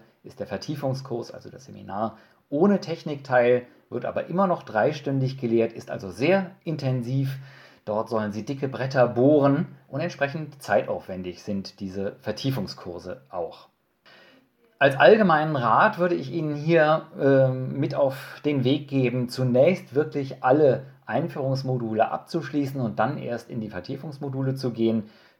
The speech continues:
Verpflichtend ist das allerdings nicht. Die einzige Teilnahmevoraussetzung für die Vertiefungsmodule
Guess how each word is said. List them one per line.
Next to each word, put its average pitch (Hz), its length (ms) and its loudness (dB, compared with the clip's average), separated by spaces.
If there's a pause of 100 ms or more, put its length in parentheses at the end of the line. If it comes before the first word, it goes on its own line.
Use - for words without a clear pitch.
Verpflichtend - 640 -2
ist 135 180 -4
das 110 240 0
allerdings 95 480 -6
nicht. 185 340 -4 (360)
Die - 80 -12
einzige 107 400 -8
Teilnahmevoraussetzung 143 1300 -2
für - 120 -8
die 139 120 -2
Vertiefungsmodule 117 1120 -2